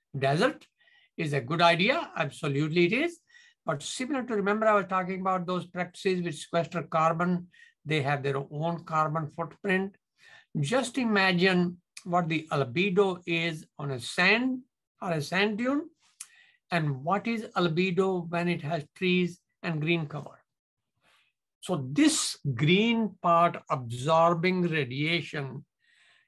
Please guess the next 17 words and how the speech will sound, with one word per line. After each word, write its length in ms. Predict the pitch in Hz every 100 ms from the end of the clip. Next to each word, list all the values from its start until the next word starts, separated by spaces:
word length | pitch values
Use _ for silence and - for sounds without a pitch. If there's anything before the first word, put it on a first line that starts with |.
| _ -
is 180 | 269 247
going 240 | 247 240
to 80 | 220
upset 640 | 208 185 - - 190 160
the, 160 | 175 - _ _ _ _ _ _ -
the 80 | 160
climate 420 | 180 175 175 175
of 140 | 160
the 80 | 147
region 280 | 160 151 160
as 260 | - 147 127
well 300 | 165 180 170
because 340 | 160 160 160
of 160 | 156 147
the, 320 | 160 156 151
uh, 140 | - 143
reduction 640 | 131 147 147 - 165 160